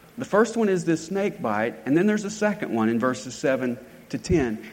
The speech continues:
It says, "Now in the neighborhood of that place were lands belonging to the leading man of the island, named Publius, who welcomed us and entertained us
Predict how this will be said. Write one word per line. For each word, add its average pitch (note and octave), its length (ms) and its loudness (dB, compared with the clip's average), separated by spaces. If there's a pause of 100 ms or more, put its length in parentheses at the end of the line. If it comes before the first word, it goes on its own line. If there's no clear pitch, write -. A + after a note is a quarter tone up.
It C#3+ 140 -2
says, D#3+ 280 8
"Now F3 200 6
in E3 80 10
the D#3 80 10
neighborhood A3+ 480 10
of G#3+ 100 8
that G3 260 4
place E3 500 6
were D#3+ 140 6
lands F#3+ 520 6
belonging F#3 520 6
to E3+ 100 0
the D#3+ 80 6
leading G#3 420 6
man F#3+ 240 4
of F#3 100 2
the E3+ 140 0
island, C3+ 640 0 (360)
named D#3+ 460 4
Publius, C#3 880 2 (640)
who F#3+ 100 6
welcomed A#3 580 6
us G#3 280 8
and F3+ 100 6
entertained F#3+ 560 4
us E3+ 260 4